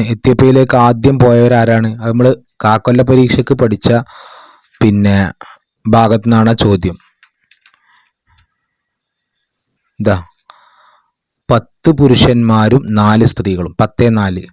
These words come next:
ആദ്യം പത്ത് പുരുഷന്മാരും നാല് സ്ത്രീകളും. അങ്ങനെ അതിനുശേഷം രണ്ടാമത് പോയതുണ്ട് അല്ലേ? എത്യോപ്യയിലേക്ക് ആദ്യം പോയ, എത്യോപ്യയിലേക്ക് ആദ്യം പോയവർ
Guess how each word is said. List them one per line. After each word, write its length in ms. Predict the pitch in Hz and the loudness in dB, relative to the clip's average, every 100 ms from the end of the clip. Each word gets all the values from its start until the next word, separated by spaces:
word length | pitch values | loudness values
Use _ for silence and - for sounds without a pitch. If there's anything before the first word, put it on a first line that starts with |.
| _ _ _ _ - | _ _ _ _ -4
ആദ്യം 420 | 104 110 107 170 - | -2 0 0 0 -2
പത്ത് 280 | - 110 - | -6 -4 0
പുരുഷന്മാരും 680 | 131 117 110 113 113 113 165 - _ 110 | 0 2 0 0 0 0 0 -6 _ -2
നാല് 260 | 110 107 - | 0 0 -2
സ്ത്രീകളും. 440 | 90 92 92 92 _ _ - - - _ _ - | -4 -6 -8 -14 _ _ -20 -20 -20 _ _ -4
അങ്ങനെ 220 | 123 151 | 0 0
അതിനുശേഷം 600 | 139 143 156 151 127 147 117 | 2 2 2 2 0 0 0
രണ്ടാമത് 520 | 117 120 131 143 147 131 | 0 0 0 0 0 0
പോയതുണ്ട് 520 | 120 113 110 101 92 - _ _ _ _ _ _ _ | 0 2 0 -4 -6 -12 _ _ _ _ _ _ _
അല്ലേ? 220 | - 110 98 - _ - - - | -2 0 0 -4 _ -20 -16 -14
എത്യോപ്യയിലേക്ക് 640 | - 123 123 123 127 123 117 | -2 0 2 2 2 0 0
ആദ്യം 400 | 117 117 143 135 | 0 0 0 2
പോയ, 220 | 127 120 - _ | 2 2 -2 _
എത്യോപ്യയിലേക്ക് 760 | 117 - 127 123 131 131 127 123 | -6 0 0 2 2 2 2 0
ആദ്യം 340 | 120 113 143 | 0 0 0
പോയവർ 420 | 123 117 120 143 | 2 2 2 2